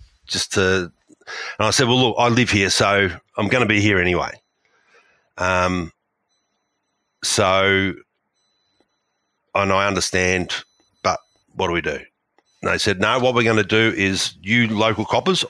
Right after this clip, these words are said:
everyone's coming in and asking for you guys. So you guys can come in eight till four every day, in uniform, out of uniform. It's up to you guys, but we're just gonna take all the workload off you and everything else," which was brilliant.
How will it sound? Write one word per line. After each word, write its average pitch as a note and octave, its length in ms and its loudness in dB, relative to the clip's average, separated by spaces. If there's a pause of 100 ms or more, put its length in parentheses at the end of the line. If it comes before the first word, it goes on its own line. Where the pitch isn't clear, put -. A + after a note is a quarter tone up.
(120)
everyone's A#2 400 2
coming A2 320 0
in A2 100 4
and G2 100 0
asking G2+ 380 -4
for F2+ 120 -10
you G2+ 180 -2
guys. C#3+ 400 -2 (960)
So G2+ 360 0
you A2+ 260 2
guys B2 260 2
can B2+ 80 0
come B2+ 240 0
in C3 200 4
eight C#3 200 -2
till B2 80 0
four C#3 340 0
every A2+ 240 0
day, E3 380 0 (840)
in D#3+ 220 2
uniform, E3 420 2
out D3 180 2
of D3 60 2
uniform. D3+ 680 0
It's - 120 -4
up C3+ 160 0
to A#2+ 80 0
you B2+ 200 2
guys, A#2+ 480 2 (100)
but G2+ 240 2 (240)
we're F#2+ 220 -2
just F#2 180 -6
gonna G2 160 0
take F#2 220 -2
all G#2+ 220 0
the G#2 60 -2
workload F#2+ 460 0
off F2+ 220 -4
you F2+ 100 -2
and E2+ 260 -4
everything E2 260 -6
else," D2+ 120 -10
which - 160 0
was A2+ 120 0
brilliant. G2 420 -2